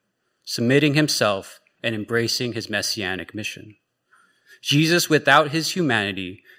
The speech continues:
the garden, and many other recordings of Christ would be empty and lifeless in its effect. It's only by Jesus' humanity do we have a proper human representative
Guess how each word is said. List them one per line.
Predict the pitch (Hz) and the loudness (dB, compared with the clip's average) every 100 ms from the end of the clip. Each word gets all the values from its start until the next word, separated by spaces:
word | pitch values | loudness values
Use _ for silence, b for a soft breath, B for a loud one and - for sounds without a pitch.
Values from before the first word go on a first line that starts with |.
| _ | _
the | 101 | 0
garden, | 135 170 139 98 113 127 | 6 6 4 0 -6 -4
and | - | 0
many | 127 131 135 | 0 2 2
other | 139 143 | 2 2
recordings | 117 - 117 107 107 101 - - | -2 -4 -4 -4 -6 -8 -12 -6
of | 123 135 - | 0 0 -2
Christ | 104 80 - - - _ | -6 -6 -10 -12 -14 _
would | 131 117 | -4 -4
be | 120 120 | -4 -2
empty | 131 - 131 | -2 -2 -4
and | 120 107 | -4 -6
lifeless | 101 113 110 - 107 - | -4 -4 -4 -8 -6 -6
in | - 104 | -8 -10
its | 98 92 | -12 -12
effect. | 92 107 92 - - _ b b b b | -10 -10 -10 -14 -20 _ b b b b
It's | 131 | -2
only | 147 156 165 | 4 6 6
by | 143 135 | 4 2
Jesus' | 117 135 131 - 123 - | 0 -4 -4 -4 -4 -4
humanity | 120 113 117 120 | 0 4 4 4
do | 117 | 0
we | 110 | 0
have | 110 | 0
a | 104 | -2
proper | - 131 135 - | -2 0 2 0
human | 139 - 123 123 117 | -2 -4 -4 -2 0
representative | 104 104 113 95 90 85 85 | 0 -2 -4 -6 -6 -8 -12